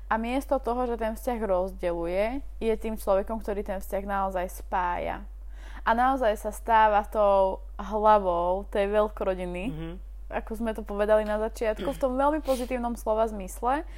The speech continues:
Speaker 1: A teda, že myslíš si, teda povedal si v minulej časti, že na nejaký čas ste boli od seba, e, minulé leto. Myslíš si, že aj toto zavážilo pri tvojom rozhodovaní, prečo ten vzťah obnoviť a oživiť?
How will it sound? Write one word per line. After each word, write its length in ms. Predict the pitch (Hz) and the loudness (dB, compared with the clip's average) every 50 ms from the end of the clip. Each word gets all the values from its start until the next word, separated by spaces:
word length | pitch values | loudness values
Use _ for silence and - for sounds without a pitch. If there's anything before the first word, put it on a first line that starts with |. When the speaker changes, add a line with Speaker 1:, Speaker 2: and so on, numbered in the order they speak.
| - - - - - - - - - - | -14 -14 -14 -14 -14 -14 -14 -14 0 4
Speaker 1:
A 160 | - 233 233 | 4 4 4
teda, 400 | 233 - 240 233 208 240 233 240 | 4 0 -2 2 4 4 4 4
že 480 | 226 226 240 226 226 226 226 226 220 220 - - - - - - - - | 2 0 2 4 6 6 6 4 2 0 -6 -12 -12 -12 -12 -12 -12 -8
myslíš 460 | - 233 240 285 - - 392 381 359 | -4 0 0 0 0 -2 -2 -2 -2
si, 220 | - - 254 240 247 277 294 - - - - - - | -4 -4 -4 -4 -2 -4 -4 -6 -10 -14 -14 -14 -12
teda 200 | - - 240 233 | -2 0 0 2
povedal 320 | 233 - 247 254 262 254 254 | 2 2 2 4 4 4 2
si 120 | 254 - | 0 -2
v 80 | 240 226 | -6 -4
minulej 260 | 226 226 233 220 220 | -4 -2 -2 -2 -2
časti, 280 | 220 226 226 - - 233 | -4 -6 -8 -6 -6 -6
že 100 | 226 226 | -6 -4
na 160 | 220 214 214 | -4 -4 -2
nejaký 320 | 220 220 226 - - - 220 | -2 -4 -4 -6 -8 -12 -10
čas 260 | - - 226 214 220 | -4 -2 -2 -2 -2
ste 120 | - - | -4 -8
boli 240 | 226 208 214 214 214 - - - | -4 -2 0 -2 -2 -2 -2 -4
od 200 | 190 185 185 - | -4 -4 -4 -6
seba, 640 | - - 220 214 208 226 247 262 277 285 285 285 277 - | -8 -4 -4 -4 -2 0 0 2 2 2 0 -2 -4 -6
e, 320 | - - 196 190 190 190 | -4 -2 -2 0 0 -2
minulé 400 | 196 202 196 202 202 202 196 190 185 180 | -2 -4 -6 -4 -4 -2 -2 -2 -2 -4
leto. 440 | 175 180 - - 214 247 285 320 - - - - - - - - - | -4 -8 -4 -2 0 2 2 0 -2 -6 -12 -14 -14 -14 -14 -10 -4
Myslíš 340 | 226 233 240 - 302 311 - | -4 -4 -2 -2 -4 -6 -4
si, 120 | - 302 269 | -4 -2 0
že 80 | 285 | 2
aj 280 | - - 240 226 220 - | 2 2 2 0 -2 -2
toto 560 | - 202 190 185 - - 262 285 294 294 277 - | -2 -2 -2 -2 -2 0 4 4 4 4 4 0
zavážilo 720 | 220 208 220 214 214 220 226 226 233 220 226 240 233 233 | -4 -2 -2 0 2 2 2 2 0 0 -2 -2 -2 -2
pri 160 | 233 - 220 214 | -2 -2 -4 -4
tvojom 280 | - - 220 214 208 196 | -2 -2 -4 -2 -2 -4
rozhodovaní, 840 | 180 185 190 - 202 196 190 196 196 196 196 202 208 220 233 247 254 | -6 -6 -6 -6 -6 -4 -2 -2 -2 -2 -2 -4 -4 -6 -4 -4 -6
prečo 800 | - - 262 240 247 247 - - 262 240 226 226 220 214 214 208 - - - 226 208 - - | -4 -4 -2 -2 -2 -4 -4 -4 -2 2 4 4 4 4 2 -2 -6 -8 -8 -8 -8 -6 -4
ten 200 | - 226 220 220 | -4 -4 -4 -4
vzťah 280 | - - - 240 220 220 | -6 -6 -6 -4 2 2
obnoviť 480 | 196 190 185 196 196 190 196 226 220 220 | 2 2 2 -2 -2 -2 -2 -2 0 2
a 100 | 202 185 175 | 2 2 0
oživiť? 460 | 175 190 190 202 190 202 233 269 285 | 0 -4 -8 -8 -6 -4 -4 -4 -6